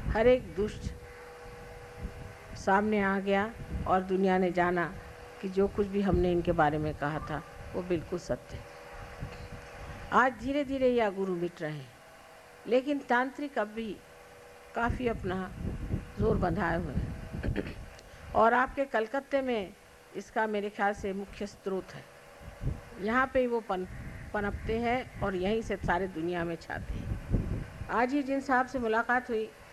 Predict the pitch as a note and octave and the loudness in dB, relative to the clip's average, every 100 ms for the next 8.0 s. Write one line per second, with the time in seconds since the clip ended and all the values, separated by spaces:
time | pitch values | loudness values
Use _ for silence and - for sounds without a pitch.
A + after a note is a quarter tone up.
0 | - - - - G#3 C4+ A3+ G3+ B3 B3+ | -20 -20 -16 -8 -2 4 4 4 -2 0
1 | A3+ A#3 A#3+ A#3+ A#3+ A#3 G3 G3 G3 A3 | 0 0 -2 0 2 0 2 0 0 -6
2 | G3+ G3 G#3 A3+ A3 G#3+ A3 G#3+ G#3+ A3 | -2 0 0 -2 -2 0 0 0 2 4
3 | A3 G#3+ - - - - - A3 B3+ B3+ | 4 4 -2 -8 -8 -8 -2 4 4 4
4 | B3 A#3+ G#3 - - - - - - G#3 | 4 4 2 -4 -2 0 0 -2 0 0
5 | G#3+ A3+ F#3 E3 G#3+ G#3 G3+ F3+ F#3+ G3 | 4 4 4 0 -4 -2 -2 -2 -2 -6
6 | - - - - - G#3 G#3 A3+ A3+ A3 | -12 -18 -18 -8 -2 -2 -2 -2 -2 -2
7 | G#3+ G3 F3 F3 - G3 E3 D3+ C#3+ | 0 2 0 0 -2 -2 -2 -4 -4